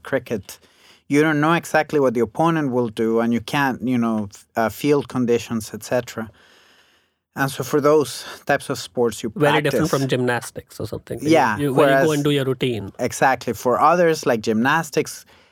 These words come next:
Speaker 1: um, diving, you know, uh, you rehearse.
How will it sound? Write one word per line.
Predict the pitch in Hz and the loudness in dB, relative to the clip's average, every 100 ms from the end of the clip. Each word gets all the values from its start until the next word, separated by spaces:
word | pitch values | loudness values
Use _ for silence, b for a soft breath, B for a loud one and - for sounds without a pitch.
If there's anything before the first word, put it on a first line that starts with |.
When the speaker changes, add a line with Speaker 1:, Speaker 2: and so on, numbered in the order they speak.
| b - | b -4
Speaker 1:
um, | 127 120 113 110 104 98 92 101 - _ _ _ _ _ _ 127 | 0 0 0 0 0 -2 -6 -10 -20 _ _ _ _ _ _ 0
diving, | 135 143 135 135 135 - - 123 | 2 4 2 0 -2 -8 -10 -2
you | |
know, | 113 104 104 104 B B - | 0 0 -4 -6 B B -12
uh, | 123 117 113 - 104 _ _ - | -4 -2 -2 -6 -18 _ _ -4
you | 127 123 123 120 117 117 113 104 - _ _ _ _ _ | 0 2 2 2 0 0 -2 -4 -10 _ _ _ _ _
rehearse. | 113 117 190 160 - - - | -8 -2 2 2 0 -14 -14